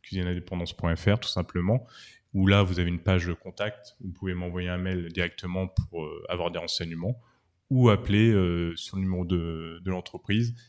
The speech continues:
Et là, il y a toujours, euh, toujours quelqu'un qui répond. Si moi, je suis pas là, euh, j'ai, j'ai mes cuisiniers qui sont là et on prend le contact. Euh, pour du portage de repas, comme je disais tout à l'heure, c'est, ça peut être très rapide.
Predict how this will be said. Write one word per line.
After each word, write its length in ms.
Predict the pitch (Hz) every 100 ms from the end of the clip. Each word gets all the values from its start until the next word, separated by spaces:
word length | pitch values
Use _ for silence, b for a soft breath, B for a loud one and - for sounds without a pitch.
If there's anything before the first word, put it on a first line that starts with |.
| B _
Et 20 |
là, 120 | 90 92
il 40 |
y 60 | 90
a 40 |
toujours, 460 | - 101 98 95 92
euh, 400 | 85 82 82 82
toujours 240 | - 98
quelqu'un 280 | - 95 98
qui 160 | 90 90
répond. 420 | 85 - 104 117
Si 200 | - 92
moi, 100 | 87
je 80 | -
suis 120 | -
pas 100 | 85
là, 260 | 87 90 85
euh, 280 | 78 80 80
j'ai, 320 | 80 80 85 - _
j'ai 140 | 90 90
mes 100 | 90
cuisiniers 320 | - 95 92
qui 160 | - 80
sont 160 | -
là 240 | 82 95 b b b b _
et 40 |
on 100 | 92
prend 140 | 90 95
le 80 | 90
contact. 540 | - - 110 - - B B B B _
Euh, 100 | 82
pour 220 | - 98
du 100 | 95
portage 380 | 92 90 98 92
de 40 | 90
repas, 320 | 87 - 92
comme 200 | 90 87
je 40 |
disais 160 | 85 87
tout 140 | -
à 20 |
l'heure, 220 | 90 90 -
c'est, 220 | - 95
ça 160 | -
peut 100 | 82
être 80 | 82
très 160 | - 92
rapide. 420 | 82 - 104 113